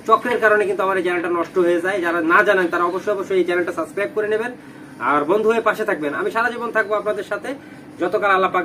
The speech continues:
বাঁচায় রাখে, যত ঝড় তুফানি আসুক কোনো সমস্যা নাই, আমি আপনাদের সাথে আছি। আর মাছ ধরার প্রত্যেকটা ব্যাপার আমি মন থেকে শেখাই, এর জন্য অবশ্যই, অবশ্যই চ্যানেলটা সাবস্ক্রাইব করে নেবেন। যারা না জানেন তাদের বলে দিলাম। আর ক্রিম ল্যাপিংটা দিয়ে আপনারা কী কায়দায় তাহলে টোপ করবেন, দুশো গ্রাম বনরুটির গুঁড়ার ভিতরে এক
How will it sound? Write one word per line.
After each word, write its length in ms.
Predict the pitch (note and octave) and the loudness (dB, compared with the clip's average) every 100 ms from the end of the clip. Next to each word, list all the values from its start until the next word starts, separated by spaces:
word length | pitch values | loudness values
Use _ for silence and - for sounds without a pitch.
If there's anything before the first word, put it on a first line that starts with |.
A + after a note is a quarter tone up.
| D#3 | 0
বাঁচায় 260 | E3+ G3+ | 0 0
রাখে, 260 | F#3+ F#3 A3 - - | -2 -4 -8 -10 -6
যত 220 | E3+ F3+ E3 | -4 -2 -4
ঝড় 120 | F3 | -4
তুফানি 280 | F#3 G3 G3 | -4 -4 -4
আসুক 200 | F#3+ C#3+ | -4 -6
কোনো 160 | D#3 D3+ | -6 -6
সমস্যা 380 | D#3 F#3+ F#3+ A3 | -4 -4 0 0
নাই, 180 | C4 C4+ - - - | -2 -6 -14 -20 -10
আমি 140 | D3+ F#3+ | -4 -2
আপনাদের 280 | F#3+ F#3+ F#3 | -2 -4 -4
সাথে 260 | F3 F#3 | -4 0
আছি। 320 | D#3 C3 B2+ | 0 0 -6
আর 120 | B2+ C#3 | -6 0
মাছ 220 | F3+ F#3+ | 0 4
ধরার 180 | A#3 A3+ | 2 2
প্রত্যেকটা 440 | A#3 - A3+ A3 | -2 -8 -4 0
ব্যাপার 260 | G#3+ G#3 G3 | 0 0 -2
আমি 120 | G3 | -2
মন 180 | G3+ G#3 | -4 -4
থেকে 200 | G3+ F#3 | -6 -6
শেখাই, 340 | G3+ A3 G#3 | -2 0 0
এর 140 | F#3+ | 0
জন্য 200 | F3+ G#3+ | -2 -2
অবশ্যই, 280 | F#3 G3+ G#3+ | 0 -2 -2
অবশ্যই 260 | A3+ A3 A3 | -2 -2 -2
চ্যানেলটা 320 | G3+ F#3+ F#3 | -2 -2 -4
সাবস্ক্রাইব 380 | F#3+ - G#3 G#3 | -6 -4 -2 -2
করে 140 | G3 F3 | 0 0
নেবেন। 240 | C#3 A2+ - - - - | 0 -4 -10 -18 -16 -2
যারা 160 | E3+ | 0
না 180 | G3 G3+ | 2 2
জানেন 200 | G#3+ A3+ | 4 2
তাদের 200 | G3+ G3 | 2 2
বলে 180 | F3+ F#3+ | 2 4
দিলাম। 200 | E3+ D#3 | 4 2
আর 60 | D#3 | 0
ক্রিম 200 | G#3 A3+ | -4 -4
ল্যাপিংটা 400 | A#3 A#3+ A#3 A#3 | -4 -6 -6 -6
দিয়ে 140 | A#3 A#3 | -6 -4
আপনারা 180 | A3+ | -6
কী 120 | A3 A3+ | -8 -8
কায়দায় 280 | A#3 A3+ | -8 -6
তাহলে 200 | A3+ A3+ | -6 -6
টোপ 160 | - A3 - | -4 -6 -6
করবেন, 320 | A#3 C4 D4 - - - - - - - | -4 -2 -2 -4 -16 -20 -20 -20 -18 -4
দুশো 240 | A3 C#4+ | -2 0
গ্রাম 240 | C#4 C#4+ B3+ | 2 2 2
বনরুটির 400 | B3 A#3+ A#3 A3 | -2 -6 -8 -4
গুঁড়ার 260 | A3 A3+ | 0 2
ভিতরে 300 | G#3 A3 B3 | 2 0 0
এক 280 | B3 A3 G#3+ | 2 2 0